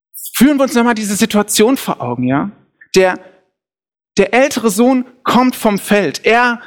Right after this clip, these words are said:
ist derjenige, der hier hart gearbeitet hat. Und eventuell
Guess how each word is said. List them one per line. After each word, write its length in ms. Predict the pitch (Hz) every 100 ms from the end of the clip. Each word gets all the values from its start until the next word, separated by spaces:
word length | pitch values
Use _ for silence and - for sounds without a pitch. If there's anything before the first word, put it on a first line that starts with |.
| -
ist 260 | 196 190
derjenige, 540 | 208 214 180 190 180 175
der 180 | 190 185
hier 300 | 180 180 175 - -
hart 340 | - 214 220
gearbeitet 580 | - 185 196 196 143 -
hat. 260 | 117 - - -
Und 200 | - 247
eventuell 800 | - 170 269 339 - 254 202 214